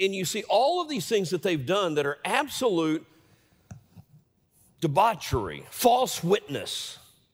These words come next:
And yet they're, they, they don't wanna step into Pilate's courtyard because they'll be defiled and they can't eat of their, uh, Passover feast. They can't celebrate the Passover feast.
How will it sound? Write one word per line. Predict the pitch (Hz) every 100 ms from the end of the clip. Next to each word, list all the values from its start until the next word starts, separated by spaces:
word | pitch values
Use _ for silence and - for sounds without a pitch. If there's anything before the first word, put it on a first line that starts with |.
| _ _ - _ _ _ _ -
And | 180
yet | 185 160
they're, | 180 160 -
they, | 156
they | 156 165
don't | 170 175
wanna | 156 117 - -
step | - - 202 175
into | 135
Pilate's | - 165 147 127
courtyard | - 160 147 113 113
because | 101 139 107
they'll | 120
be | 113 107 110
defiled | 95 139 117 101 95
and | 101
they | 101
can't | - 117 98
eat | 107 107
of | 104
their, | 101 101 90 - - -
uh, | 107 95 85 - -
Passover | 110 107 117 85 82
feast. | - - - -
They | 110
can't | - 110
celebrate | - 120 101 85 85
the | -
Passover | - 71 78 64
feast. | 71 - - -